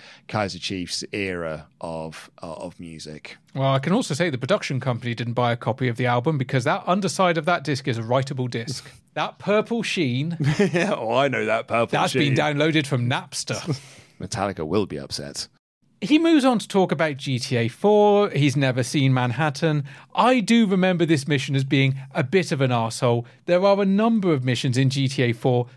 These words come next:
Speaker 2: that I would call a bit of an arsehole. In fact, I think the penultimate mission was so frustrating to me,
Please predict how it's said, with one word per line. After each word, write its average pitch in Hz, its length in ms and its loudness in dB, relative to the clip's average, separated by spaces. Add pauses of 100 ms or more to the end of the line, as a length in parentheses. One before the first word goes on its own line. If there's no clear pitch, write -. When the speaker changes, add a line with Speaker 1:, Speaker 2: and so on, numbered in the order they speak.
Speaker 2:
that - 100 0
I 147 180 2
would 127 180 -4
call 131 300 0 (120)
a 135 120 -4
bit 135 240 -2
of 120 60 -2
an 123 80 0
arsehole. 120 500 0 (100)
In 160 100 -6
fact, 180 220 -2
I 165 60 0
think 202 160 -4
the 185 80 -4
penultimate 160 560 -2
mission 135 400 -2 (320)
was 131 120 -2
so 208 240 0
frustrating 180 540 -4
to 127 140 -8
me, 127 160 -2